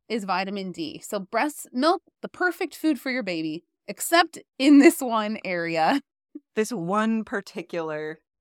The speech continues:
Speaker 2: thing.
Speaker 1: Your body wasn't smart enough to provide this essential nutrient to your baby. Therefore, we have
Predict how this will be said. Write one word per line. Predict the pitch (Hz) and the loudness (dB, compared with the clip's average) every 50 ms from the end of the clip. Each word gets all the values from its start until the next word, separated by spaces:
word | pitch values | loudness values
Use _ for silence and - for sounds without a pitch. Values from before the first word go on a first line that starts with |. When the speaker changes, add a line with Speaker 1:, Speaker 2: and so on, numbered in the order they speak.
| _ _ _ _ | _ _ _ _
Speaker 2:
thing. | 143 107 - - 165 - _ | -12 -12 -12 -16 -20 -16 _
Speaker 1:
Your | 240 240 | -10 -6
body | 220 277 285 285 277 294 285 | -2 0 0 2 4 4 4
wasn't | 233 262 285 311 - 349 320 - | 6 6 6 6 4 0 -4 -4
smart | - - 277 262 247 240 240 | -4 -2 0 2 2 2 0
enough | 240 233 233 220 226 - _ | -2 -2 -2 -2 -2 -4 _
to | - - 220 | -8 -8 -8
provide | - - 226 202 190 185 202 185 185 190 185 170 165 175 185 | -6 -4 -6 -6 -2 0 0 0 0 -2 -4 -8 -10 -6 -2
this | 226 269 311 - - | -2 -2 -2 0 -4
essential | 370 - - 311 294 302 294 - 339 285 | -4 -2 0 2 2 2 2 2 0 0
nutrient | 254 269 269 277 262 - 262 262 254 240 233 214 240 | 2 0 0 -2 -4 -6 -6 -4 -4 -4 -6 -4 -2
to | - - | 0 0
your | 226 208 196 190 | 0 0 -4 -4
baby. | 180 185 170 170 175 185 180 | -4 -2 -2 -2 -2 -4 -8
Therefore, | 170 165 185 180 185 - - 196 185 180 175 | -4 0 0 0 0 -2 -6 -4 -4 -4 -4
we | 185 208 240 262 269 285 | -4 -4 -4 0 0 -2
have | 269 - 233 180 165 170 175 180 | -2 0 -2 0 0 0 -2 -4